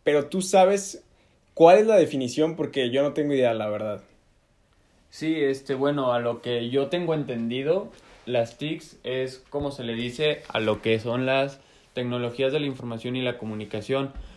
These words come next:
Speaker 2: lo cual es un conjunto de medios por los cuales las personas llegan a adquirir el conocimiento o se dan a saber de situaciones que pasan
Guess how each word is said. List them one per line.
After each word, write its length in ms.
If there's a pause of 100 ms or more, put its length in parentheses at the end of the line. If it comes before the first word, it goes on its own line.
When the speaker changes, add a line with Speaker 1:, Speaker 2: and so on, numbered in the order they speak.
(180)
Speaker 2:
lo 220
cual 360
es 180
un 140
conjunto 680
de 120
medios 560 (180)
por 180
los 240
cuales 400
las 200
personas 720 (680)
llegan 580
a 60
adquirir 500
el 180
conocimiento 1200
o 120
se 240
dan 260
a 60
saber 460
de 100
situaciones 640
que 140
pasan 600